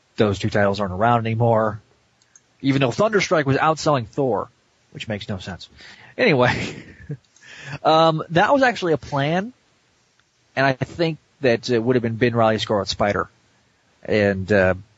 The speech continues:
my problem was, if you've read the Scarlet Spider titles, mercifully we did not get those books.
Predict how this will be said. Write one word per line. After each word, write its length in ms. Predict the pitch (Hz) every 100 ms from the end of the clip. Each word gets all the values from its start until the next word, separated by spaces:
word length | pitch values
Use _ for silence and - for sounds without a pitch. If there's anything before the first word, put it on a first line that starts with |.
| _ _ -
my 220 | 120 120
problem 580 | - 143 147 143 131 117
was, 720 | 117 113 113 107 104 - - _ _ - - _ _ _ _
if 160 | 113 113
you've 200 | 113 101
read 180 | 113 120
the 80 | 120
Scarlet 360 | - 120 110
Spider 320 | - 110 110
titles, 600 | 107 113 104 95 90 - - _ _ _ _ _ -
mercifully 720 | 104 117 117 135 - 117 107
we 160 | 98 101
did 120 | 95
not 200 | 101 98
get 180 | 101 92
those 220 | 95 90
books. 420 | - - - -